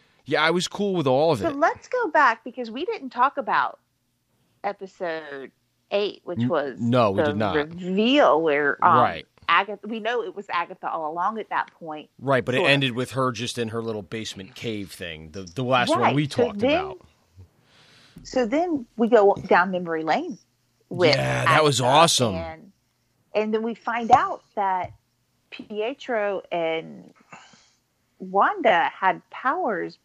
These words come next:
Speaker 2: before they interacted with the Mind Stone.
Speaker 1: With the, right, or the Tesseract
Speaker 2: So she
Speaker 1: for her,
Speaker 2: already
Speaker 1: yeah.
Speaker 2: had some powers.
Speaker 1: Yeah.
Speaker 2: And that when she interacted with the Mind Stone, it
Speaker 1: Enhanced it.
Speaker 2: enhanced them.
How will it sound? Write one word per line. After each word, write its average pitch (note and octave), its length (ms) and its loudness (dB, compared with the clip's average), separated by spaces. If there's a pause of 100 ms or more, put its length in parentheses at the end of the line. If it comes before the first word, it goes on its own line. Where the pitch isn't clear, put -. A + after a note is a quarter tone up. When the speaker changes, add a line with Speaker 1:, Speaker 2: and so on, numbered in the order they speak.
Speaker 2:
before C4+ 560 -2
they G#3 220 4
interacted D3+ 760 -2
with E3 180 -2
the D#3+ 60 0
Mind C#3 300 -2
Stone. - 300 -6
Speaker 1:
With B2+ 180 0
the, A#2 160 -4 (140)
right, A#2+ 340 0 (420)
or A#2 140 -2
the F#2 80 -14
Tesseract - 440 -6
Speaker 2:
So G#3 100 6
she - 180 0
Speaker 1:
for G3+ 60 2
her, G3+ 60 2 (120)
Speaker 2:
already C4 280 2
Speaker 1:
yeah. B3+ 80 -4
Speaker 2:
had F3 260 -4
some D4+ 400 -2 (120)
powers. - 680 -10
Speaker 1:
Yeah. G#2 380 -2 (1500)
Speaker 2:
And G3 240 2
that F#3 220 2
when G3 180 -6
she F#3+ 220 -10
interacted G3 400 -6
with E3 80 -20
the F#3 80 -4
Mind G#3+ 300 -2
Stone, F3 300 -4
it E3 300 -2
Speaker 1:
Enhanced A#2+ 1200 -2
it. B4 80 0
Speaker 2:
enhanced - 400 0
them. F3 320 -2